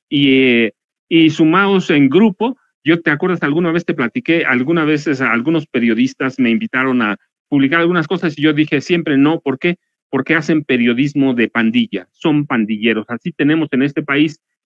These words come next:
periodistas que son pandilleros y comunicadores igual, porque es, no, este no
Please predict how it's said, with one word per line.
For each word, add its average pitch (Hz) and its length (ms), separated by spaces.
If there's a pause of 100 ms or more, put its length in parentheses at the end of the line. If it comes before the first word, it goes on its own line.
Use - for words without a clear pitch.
periodistas 139 720
que 120 120
son 147 300
pandilleros 131 760 (220)
y 185 220
comunicadores 196 960
igual, 123 260
porque 156 240
es, 190 140
no, 175 160
este 202 200
no 190 220